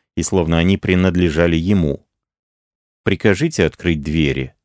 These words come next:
спокойно сказал Карамзин, тоже бледнее.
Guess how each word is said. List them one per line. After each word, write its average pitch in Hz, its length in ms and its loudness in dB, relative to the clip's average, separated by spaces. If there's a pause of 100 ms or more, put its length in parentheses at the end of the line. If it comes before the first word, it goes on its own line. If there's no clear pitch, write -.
(140)
спокойно 80 560 -2
сказал 80 380 -2
Карамзин, 90 600 -2 (320)
тоже 78 300 0
бледнее. 76 640 -2